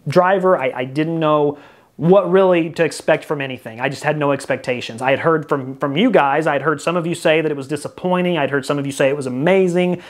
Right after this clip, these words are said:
Rick Shields says it was disappointing. You know, uh, uh, T X G said it was actually pretty promising. There's just so much of this back and forth. I just didn't know what to expect. But I'm here to tell you that you're, if you're an average golfer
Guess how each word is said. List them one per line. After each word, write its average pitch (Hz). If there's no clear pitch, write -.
Rick 151
Shields 202
says 196
it 185
was 147
disappointing. 175
You 147
know, 135
uh, 131
uh, 131
T 185
X 156
G 190
said 175
it 143
was 143
actually 156
pretty -
promising. 196
There's 175
just 185
so 202
much 180
of 143
this 190
back 160
and 143
forth. 180
I 147
just 175
didn't 185
know 160
what 151
to 147
expect. 139
But 143
I'm 165
here 180
to 165
tell 160
you 147
that 139
you're, 139
if 131
you're 156
an 135
average 151
golfer 151